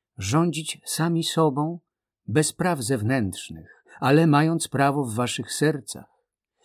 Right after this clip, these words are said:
I będziecie szli wypełniać nie słowo zewnętrzne, lecz intencje. Bo jeśli nie chcecie być posłuszni jak słudzy, lecz jak synowie,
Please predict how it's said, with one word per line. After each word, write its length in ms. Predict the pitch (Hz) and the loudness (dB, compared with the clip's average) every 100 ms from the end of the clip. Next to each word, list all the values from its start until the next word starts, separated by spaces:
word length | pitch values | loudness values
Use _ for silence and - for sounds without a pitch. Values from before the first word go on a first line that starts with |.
| - 180 | -6 2
I 80 | |
będziecie 420 | 156 180 180 190 185 | 6 6 6 2 0
szli 400 | - 185 214 143 | 0 0 0 2
wypełniać 760 | 156 - 190 202 190 170 - | 0 0 0 2 0 -4 -4
nie 180 | 127 190 | -2 -2
słowo 340 | 208 214 196 180 | -2 -4 -4 -2
zewnętrzne, 760 | 165 127 190 202 - 170 160 - _ _ _ - | -2 0 0 -2 -4 -4 -4 -6 _ _ _ -4
lecz 280 | 120 - - | -2 -2 -2
intencje. 920 | 135 135 123 85 76 - 85 82 90 _ _ _ _ _ - | 0 0 -2 -4 -8 -10 -12 -16 -20 _ _ _ _ _ -6
Bo 140 | 123 | 2
jeśli 360 | 123 110 135 127 | 2 2 0 2
nie 140 | 127 | 2
chcecie 340 | 123 147 - 127 | 2 -2 0 -2
być 200 | 120 - | -2 -4
posłuszni 640 | - 123 127 139 - 131 | -6 -6 -6 -6 -2 0
jak 240 | 127 127 - | 0 -2 -6
słudzy, 480 | - 156 147 117 107 - - | -6 -4 -2 -2 -4 -6 0
lecz 220 | 127 - | 0 2
jak 520 | 127 127 - - - - | 0 0 -4 -14 -14 -12
synowie, 800 | - - 117 143 185 104 71 | -8 -2 0 0 -4 -8 -14